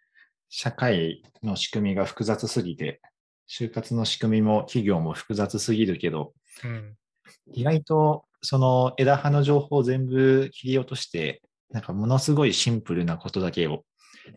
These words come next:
Speaker 1: 何が自分得意で何したいかっていうのをなんか、キーワード十文字ぐらいで書いて、よし、これだって決める方が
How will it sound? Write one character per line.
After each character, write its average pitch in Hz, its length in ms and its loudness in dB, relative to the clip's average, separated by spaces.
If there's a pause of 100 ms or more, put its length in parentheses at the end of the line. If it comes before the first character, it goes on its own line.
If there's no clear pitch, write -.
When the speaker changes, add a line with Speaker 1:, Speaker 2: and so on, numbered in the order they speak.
(220)
Speaker 1:
何 110 260 2
が 127 120 2
自 123 140 2
分 127 240 4
得 127 280 -2
意 120 100 4
で 117 240 2
何 113 260 -2
し - 100 -8
た - 120 -8
い 82 80 -8
か - 140 -10
っ - 80 -18 (100)
て - 100 -8
い 80 40 -4
う 76 40 -4
の 73 100 -6
を - 20 -6
な 90 100 -4
ん 95 40 -12
か、 - 220 -10 (260)
キ - 180 0
ー 113 40 2
ワ 117 160 4
ー - 20 -2
ド 80 320 -4
十 107 180 0
文 110 120 2
字 113 80 2
ぐ 113 80 2
ら 101 80 2
い - 20 0
で 85 120 -4
書 90 80 -4
い 85 100 -4
て、 - 320 -8
よ 104 80 -4
し、 - 80 0
こ - 120 -4
れ 98 60 2
だ 80 120 0
っ - 140 -8
て 82 80 -8
決 - 140 -6
め 92 80 0
る 92 80 0
方 90 200 0
が 71 220 -4